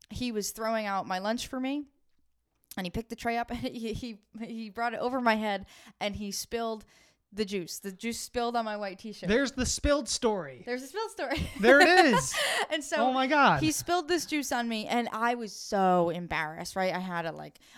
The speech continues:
Speaker 1: I had to call my dad and, like, get a sweatshirt, or I had to wear something from the lost and found or whatever it was. Anyway, I was so embarrassed. Um,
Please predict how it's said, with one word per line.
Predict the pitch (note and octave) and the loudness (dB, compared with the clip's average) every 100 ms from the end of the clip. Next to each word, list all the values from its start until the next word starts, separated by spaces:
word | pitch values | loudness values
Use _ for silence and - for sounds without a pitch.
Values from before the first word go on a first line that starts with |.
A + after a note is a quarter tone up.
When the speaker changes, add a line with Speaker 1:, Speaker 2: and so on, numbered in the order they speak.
| - | -8
Speaker 1:
I | |
had | F#3 D3 | -6 -6
to | |
call | - D#3+ | -8 -8
my | D#3 C3+ | -6 -4
dad | F3+ D#4 C#4+ C4+ | 0 0 0 -2
and, | G3+ F#3+ | -6 -8
like, | E3 | -10
get | D#3+ - | -10 -10
a | |
sweatshirt, | - C4+ - B3+ | -8 -8 -4 -4
or | G#3 F#3 | 0 2
I | F#3+ | 2
had | F#3 | 2
to | |
wear | F3+ A#3 | 2 0
something | B3+ A3+ | -2 -10
from | G3+ G3 | -10 -6
the | |
lost | E3+ E3+ E3+ | -4 -4 -6
and | E3 | -4
found | A3+ A3 A3+ | -2 -2 0
or | |
whatever | D4+ E4+ C4 | 4 4 4
it | |
was. | F3+ D3+ | -2 -4
Anyway, | G#3 A3+ F#3 | -6 -4 -2
I | F#3+ | -2
was | G#3 | -2
so | - D4+ | 0 2
embarrassed. | D4 G3+ D#3 G3 - _ - _ - | 2 0 -2 -8 -14 _ -20 _ -2
Um, | G#3+ G#3 G3+ | 0 0 -2